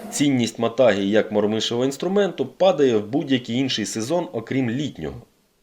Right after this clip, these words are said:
По-третє, вудилище створювалося для ловлі на мікроблешні, і тут воно ідеальний інструмент. Звісно ж, для певних умов. Ну і четверте. Паличка кастомізована і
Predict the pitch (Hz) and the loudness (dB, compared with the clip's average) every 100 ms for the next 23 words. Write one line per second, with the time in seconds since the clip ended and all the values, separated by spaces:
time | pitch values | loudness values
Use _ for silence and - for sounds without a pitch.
0 | _ 120 131 127 90 - - _ _ _ | _ -4 2 6 6 4 -10 _ _ _
1 | - 92 127 196 196 156 135 - 135 165 | -14 -8 -2 0 2 0 -2 -2 -2 2
2 | 143 117 107 - 95 98 110 104 110 131 | 2 4 2 0 -4 2 4 4 2 0
3 | 151 123 107 107 117 156 160 135 123 147 | 0 0 0 0 0 -2 2 0 2 2
4 | 123 - - 71 _ _ - 95 117 - | 2 2 -8 -14 _ _ -10 -8 -8 -4
5 | 196 180 113 98 80 120 120 104 117 139 | -4 2 2 2 -2 -4 2 6 8 6
6 | 135 120 - 101 76 67 65 _ _ _ | 4 -2 -4 -4 -2 -6 -10 _ _ _
7 | _ _ 90 120 196 160 113 92 92 98 | _ _ -8 -4 -2 -2 -2 0 0 2
8 | 107 107 - 73 - _ _ _ _ _ | 2 0 -4 -8 -10 _ _ _ _ _
9 | - 131 190 170 - 151 110 104 82 - | -8 0 2 0 -4 -4 4 4 4 -2
10 | 69 _ _ _ _ - 165 180 151 - | -14 _ _ _ _ 2 4 4 2 2
11 | 143 107 - 113 - 113 107 107 156 123 | 2 2 -2 -2 0 0 0 2 4 4
12 | 95 82 104 131 | 4 0 -6 -10